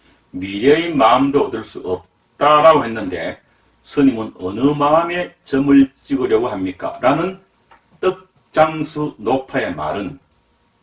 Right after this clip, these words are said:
정색하고 본다면, 다른 말로 하면 진공과 묘의 입장에서 본다면 과거니 현재니 미래니 하는 시간 개념은 그 어느 것도 진짜가 아니죠.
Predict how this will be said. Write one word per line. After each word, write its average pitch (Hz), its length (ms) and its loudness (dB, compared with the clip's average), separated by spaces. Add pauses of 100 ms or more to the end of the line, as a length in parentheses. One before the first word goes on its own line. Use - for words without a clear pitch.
(1200)
정색하고 120 920 0
본다면, 95 540 -6 (540)
다른 135 240 2
말로 113 140 2
하면 156 260 -2 (640)
진공과 135 920 -2
묘의 98 520 0
입장에서 131 280 -2
본다면 - 640 -8 (920)
과거니 123 1000 -2 (260)
현재니 117 1000 -6 (560)
미래니 117 440 0
하는 104 220 -2
시간 151 360 0
개념은 98 640 -8 (600)
그 104 240 -6
어느 98 160 -8
것도 139 460 -2
진짜가 - 480 0
아니죠. - 400 -18